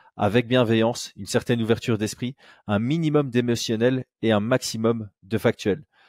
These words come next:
Avant toute chose, on parle d'un humain, Iman Khalif,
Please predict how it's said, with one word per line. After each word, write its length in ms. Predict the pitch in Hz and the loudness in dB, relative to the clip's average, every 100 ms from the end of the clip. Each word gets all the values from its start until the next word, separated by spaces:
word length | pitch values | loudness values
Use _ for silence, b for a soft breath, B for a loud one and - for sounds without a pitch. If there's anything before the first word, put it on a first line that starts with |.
| b b b | b b b
Avant 220 | 117 110 | 0 2
toute 160 | 113 131 | 0 -2
chose, 340 | - 151 98 95 | 2 2 0 -8
on 120 | - | -12
parle 240 | 104 101 98 | 0 0 2
d'un 240 | 101 95 | -2 -2
humain, 360 | 104 113 117 180 _ _ _ | -2 0 0 -2 _ _ _
Iman 400 | - 113 117 110 | -2 2 2 0
Khalif, 500 | 92 - 107 135 - | -2 -2 0 -2 -6